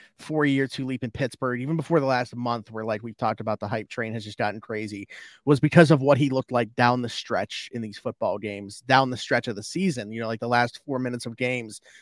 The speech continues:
looking like a completely different quarterback than every minute previous where he was playing.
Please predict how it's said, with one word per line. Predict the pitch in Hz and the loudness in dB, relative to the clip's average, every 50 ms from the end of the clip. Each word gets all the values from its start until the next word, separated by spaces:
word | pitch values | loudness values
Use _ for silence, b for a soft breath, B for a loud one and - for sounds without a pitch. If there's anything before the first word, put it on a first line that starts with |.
| b | b
looking | - 143 139 147 | -2 -2 0 0
like | 139 139 - 131 | -2 -2 -2 -4
a | |
completely | 120 135 120 - 143 147 127 131 | -6 -8 -8 -6 -6 -6 -6 -4
different | 127 127 - 135 120 - | -6 -4 -4 -6 -8 -8
quarterback | - 135 123 123 113 123 117 104 110 - _ | -6 -4 -4 -2 0 2 2 2 0 -2 _
than | 131 120 - | -4 -4 0
every | 127 139 131 123 127 131 127 | 0 0 0 0 0 -2 -2
minute | 120 123 120 123 - - | 0 0 -2 -4 -6 -8
previous | _ - 135 123 123 120 117 113 - - | _ -8 -6 -6 -6 -6 -6 -8 -6 -6
where | 120 113 | -6 -4
he | 123 117 | -4 -6
was | 110 110 - | -6 -10 -10
playing. | _ 135 127 120 110 104 101 101 | _ -4 -2 -2 -2 -4 -8 -10